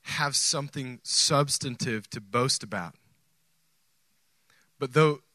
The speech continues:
though most of us here probably know you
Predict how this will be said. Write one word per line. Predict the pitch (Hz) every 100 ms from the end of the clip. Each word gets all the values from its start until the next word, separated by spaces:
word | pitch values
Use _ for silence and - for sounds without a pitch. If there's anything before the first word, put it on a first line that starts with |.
| _ _ _ _ _
though | 160
most | 170 175 220 -
of | 202
us | 165 -
here | 170 151
probably | - 147 143 131 131 117 113 _ _ _ _ _ _ _ _ _ _ _
know | 131 143 151 156
you | 151 113 92